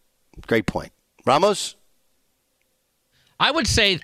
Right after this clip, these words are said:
Speaker 2: this reminds me, these awards remind me of, um, I'm not sure if it's the Golden Globes or, or one of the awards where it seems like you have to tell them that you're gonna win, right? Is that the way it works, or they just show up? Because we know in the Oscars and stuff, the Grammys,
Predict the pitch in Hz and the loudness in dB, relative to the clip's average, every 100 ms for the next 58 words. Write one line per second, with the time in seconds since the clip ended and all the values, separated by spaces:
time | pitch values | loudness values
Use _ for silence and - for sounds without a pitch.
0 | - 147 233 - 247 196 185 147 165 156 | -4 -2 0 0 2 2 2 0 0 2
1 | 214 240 185 175 143 135 123 123 131 131 | 2 2 2 0 0 0 2 2 2 2
2 | 120 113 101 76 - 107 104 98 90 85 | 2 2 0 -4 -2 0 2 2 0 -4
3 | - - - - _ - 202 311 - 233 | -12 -20 -20 -20 _ 0 2 2 2 2
4 | 196 165 - 127 147 147 123 117 117 131 | 2 0 -2 0 0 0 0 2 2 2
5 | 139 139 - - - - 113 107 104 107 | -2 -4 -8 -10 -8 -2 0 2 0 0
6 | 107 151 208 139 117 110 107 117 135 117 | 0 0 2 2 2 0 0 0 0 0
7 | - - - _ _ _ 156 - 277 370 | -4 -20 -20 _ _ _ -2 0 0 0
8 | 415 - 208 180 190 - - 151 151 139 | -2 0 0 2 0 -2 0 2 2 2
9 | 107 92 95 98 101 104 98 92 85 71 | 2 2 2 2 0 2 2 2 2 2
10 | 85 117 113 147 - - 123 143 98 117 | 2 2 2 0 0 -2 0 0 0 0
11 | 135 143 - 117 113 113 107 113 - 123 | 0 -2 -4 0 2 2 2 0 2 2
12 | 107 90 - - - - - 190 208 254 | 2 0 -4 -14 -18 -8 -2 0 2 2
13 | 277 262 202 135 147 135 - 143 117 107 | 2 2 2 2 2 0 0 0 0 0
14 | 135 113 - 95 117 113 113 110 | 0 0 0 0 2 2 2 0